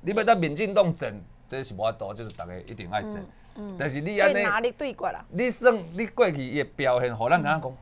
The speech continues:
Speaker 1: 实在是有够老的。
Speaker 2: 国民党有够老。
Speaker 1: 有够老的，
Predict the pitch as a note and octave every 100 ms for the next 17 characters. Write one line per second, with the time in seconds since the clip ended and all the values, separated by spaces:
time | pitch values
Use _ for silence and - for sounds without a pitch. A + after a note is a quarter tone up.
0 | - - G#2+ G2+ - - F2+ - A2+ G2+
1 | A2+ F2+ - - - - - C4 A#3 A3+
2 | B3+ G#3+ G3 A3 F3+ C#3+ C#3 A2 F2+